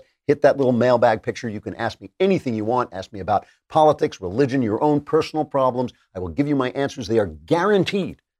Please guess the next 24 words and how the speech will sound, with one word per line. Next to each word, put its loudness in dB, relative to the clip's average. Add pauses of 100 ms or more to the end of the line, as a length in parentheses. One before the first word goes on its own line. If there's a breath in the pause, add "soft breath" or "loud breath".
(140)
guaranteed, 2
a -2
hundred -8
percent -6 (180)
correct, 4
and 0
will 0
change 2
your 0
life, 6 (520)
sometimes -10
for -16
the -8
better, -2 (440)
other -6
times, -10 (280)
God -20
help -20
you. -20 (460)
Uh, 8
<laughs> -
so 2
Donald -4
Trump 2